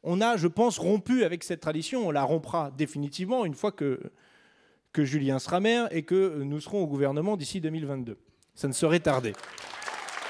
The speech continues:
Parce que c'est pas avec,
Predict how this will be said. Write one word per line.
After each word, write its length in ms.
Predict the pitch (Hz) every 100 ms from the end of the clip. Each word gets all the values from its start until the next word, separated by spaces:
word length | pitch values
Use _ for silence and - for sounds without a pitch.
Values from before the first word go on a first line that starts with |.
| - - - - - - - - - - - - - - - - - -
Parce 260 | 240 226 -
que 300 | 262 247 233 - - - - - - - - - -
c'est 260 | - 226
pas 320 | - 285 262 -
avec, 380 | 202 202 208